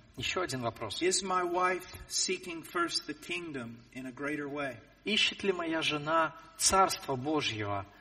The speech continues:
Speaker 1: а, больше, чем раньше?
Speaker 2: Because of her marriage to me.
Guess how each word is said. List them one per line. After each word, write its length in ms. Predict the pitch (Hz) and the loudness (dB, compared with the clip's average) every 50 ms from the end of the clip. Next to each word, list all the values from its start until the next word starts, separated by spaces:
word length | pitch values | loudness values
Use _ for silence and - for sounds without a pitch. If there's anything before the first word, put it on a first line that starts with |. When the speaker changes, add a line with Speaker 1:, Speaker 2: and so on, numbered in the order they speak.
| - - - - _ - | -20 -20 -20 -20 _ -8
Speaker 1:
а, 140 | - 123 110 | -4 -2 -2
больше, 600 | 104 113 120 160 190 180 156 - - - - 120 - | -2 0 4 6 6 6 8 6 4 4 4 2 2
чем 360 | - - - 147 127 120 117 110 - - - - | 2 2 2 2 0 -2 -4 -8 -12 -18 -14 -8
раньше? 580 | - 127 135 127 120 107 - - - - - - - - - - - | -2 0 0 2 2 0 0 0 0 0 -2 -6 -16 -20 -20 -14 -6
Speaker 2:
Because 360 | - 135 131 - 165 156 151 156 | -6 -6 -4 -2 -2 -2 -2 -2
of 100 | 143 - | -6 -4
her 140 | 156 143 | -4 -4
marriage 540 | 143 147 147 156 151 143 131 127 120 - - - | -2 -2 0 0 0 -2 -4 -6 -8 -10 -12 -12
to 100 | - 135 | -10 -8
me. 240 | 143 147 135 123 | -6 -6 -6 -8